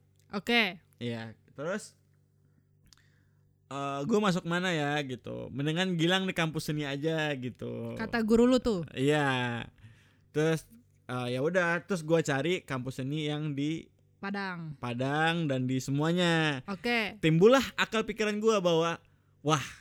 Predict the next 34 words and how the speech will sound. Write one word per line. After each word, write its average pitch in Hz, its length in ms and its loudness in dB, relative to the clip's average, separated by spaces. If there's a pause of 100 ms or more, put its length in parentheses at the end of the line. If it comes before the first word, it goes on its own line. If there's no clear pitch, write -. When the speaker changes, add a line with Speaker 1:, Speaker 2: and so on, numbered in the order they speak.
(300)
Speaker 2:
gua 135 220 0
bisa 135 260 -2
lari 147 320 0
nih 139 180 -2
dari 127 160 0
Padang." 131 300 0
<laughs> - 80 -2 (1400)
Karena 226 280 4
kalau 277 140 6
di 208 100 8
rumah 220 200 6
tuh 247 120 0
nggak 214 220 2
enak 254 240 2
kan. 139 300 0 (280)
Speaker 1:
Iya, 226 220 -4
Speaker 2:
Pertama 180 320 4
Speaker 1:
kan. 214 40 2
Speaker 2:
nggak 180 200 4
enaknya 160 320 0
gara-gara, 147 500 2 (680)
eh, 147 540 2
selama 165 280 0
ini 214 140 0
kita 226 400 0
dari 147 220 0
kecil 160 240 -4
sampai 175 160 -2
besar 147 180 0
tuh 196 100 -4
di 190 100 2
rumah 139 440 4
gitu 123 280 -4
kan. 139 420 -2